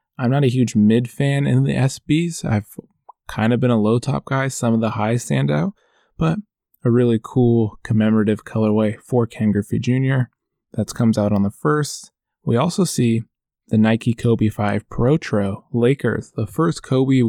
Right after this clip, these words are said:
release we've seen since his unfortunate accident. Maybe we'll see the big parade that was supposed to release the weekend following that, but so far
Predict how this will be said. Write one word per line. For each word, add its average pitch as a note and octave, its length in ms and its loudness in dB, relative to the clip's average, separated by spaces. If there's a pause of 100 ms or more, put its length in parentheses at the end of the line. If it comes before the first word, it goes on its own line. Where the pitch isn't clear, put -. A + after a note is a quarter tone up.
(460)
release A2+ 420 0
we've A2+ 200 0
seen B2+ 480 0 (420)
since - 540 -4 (340)
his G#2+ 640 -2 (120)
unfortunate A2+ 960 -2 (440)
accident. - 840 -6 (420)
Maybe C3 400 2
we'll C#3+ 140 0
see - 200 -2
the C#3 100 2
big C3+ 240 0
parade D3 320 2
that A2+ 140 -4
was A2 140 -4
supposed - 340 -4
to A#2+ 100 -2
release A2+ 520 -2 (500)
the G#2+ 120 -4
weekend G#2+ 440 0
following A#2+ 520 -2
that, F3+ 240 -2 (500)
but D3 320 -4
so F3 220 -2
far C#3 420 -2